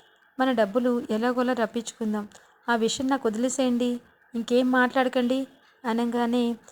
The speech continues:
"మీకు చూడండి, మీ చెల్లెలు, మీ మరదలు, మీ తమ్ముడు ఎంత బాగా ఎంజాయ్ చేస్తున్నారు. మనకి కొత్తగా పెళ్ళయింది, అలాంటిది ఏమీ లేదు.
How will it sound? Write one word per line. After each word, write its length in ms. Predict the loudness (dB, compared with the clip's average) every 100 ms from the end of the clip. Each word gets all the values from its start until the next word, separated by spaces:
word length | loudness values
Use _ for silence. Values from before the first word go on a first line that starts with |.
| _ _ -4
"మీకు 480 | -2 -2 -2 -2 -4 -10 _ _ _ _ _ _ _
చూడండి, 440 | -2 2 2 2 -4 -8 _ _ _ _
మీ 380 | 0 2 2 0 -2
చెల్లెలు, 480 | -2 0 0 -2 -4 -10 _
మీ 140 | -2
మరదలు, 480 | 2 2 2 2 2
మీ 180 | 2 0
తమ్ముడు 460 | 0 0 0 0 -4 -12 _ _
ఎంత 280 | -2 0 0
బాగా 380 | 2 2 2 0
ఎంజాయ్ 320 | 0 0 0 0
చేస్తున్నారు. 600 | -2 -2 -4 -2 -2 -2 -6 -20 _ _
మనకి 360 | -2 0 0 -2
కొత్తగా 400 | -2 -2 0 0
పెళ్ళయింది, 600 | 2 2 2 0 -2 -4 -10 _ _ _ -2
అలాంటిది 420 | 0 0 0 0
ఏమీ 300 | 2 2 2
లేదు. 380 | 2 2 0